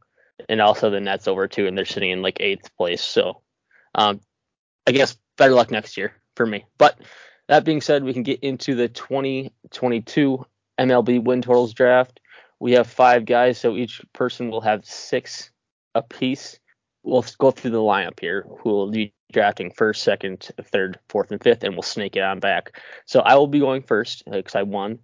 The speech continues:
the twenty twenty-one draft. Life on Luke will be second, Mad Max third, B J fourth, and Turbo fifth, uh, and then he'll be bringing it back. Um, so I guess I can just get it started here.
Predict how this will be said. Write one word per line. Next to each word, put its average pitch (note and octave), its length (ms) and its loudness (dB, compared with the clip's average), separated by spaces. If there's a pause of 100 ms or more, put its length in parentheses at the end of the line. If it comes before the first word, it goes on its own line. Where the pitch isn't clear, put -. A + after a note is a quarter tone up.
the G2 320 -4 (360)
twenty G#2+ 200 -4
twenty-one G2+ 400 -6
draft. A2 420 0
Life G#2 200 0
on G#2+ 100 -4
Luke G#2+ 160 -6
will - 80 -14
be F#2+ 160 -6
second, - 520 -4 (340)
Mad G#2+ 180 0
Max G2+ 340 -4
third, C3 420 0
B G#2+ 140 -6
J F#2 180 -6
fourth, A#2 360 -2
and F2 120 -10
Turbo G#2+ 280 0
fifth, A#2 340 -2 (460)
uh, - 60 -4
and F#2 120 -4
then G2 180 -6
he'll G2 180 -6
be G2+ 80 -6
bringing G2 340 -4
it G2+ 120 -10
back. F2 360 -6 (180)
Um, G#2 400 -2 (720)
so C#3+ 120 2
I A#2 100 4
guess C#3+ 280 2
I A2+ 140 -2
can A#2+ 240 -6
just - 200 -16
get B2 140 -2
it - 140 -16
started B2+ 540 0
here. B2 260 -2